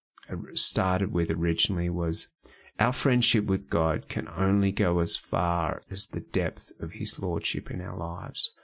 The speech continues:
And when we have those opportunities in our li-, lives to really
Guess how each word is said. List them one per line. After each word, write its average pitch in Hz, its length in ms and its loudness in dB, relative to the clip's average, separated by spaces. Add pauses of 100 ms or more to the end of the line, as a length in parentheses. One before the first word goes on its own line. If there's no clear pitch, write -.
(400)
And 104 140 4
when 120 180 6
we 123 100 4
have 107 240 4
those 104 260 4
opportunities 95 880 2
in 90 160 2
our 87 300 0
li-, - 180 -6 (220)
lives 90 800 0
to 104 160 0
really 95 960 4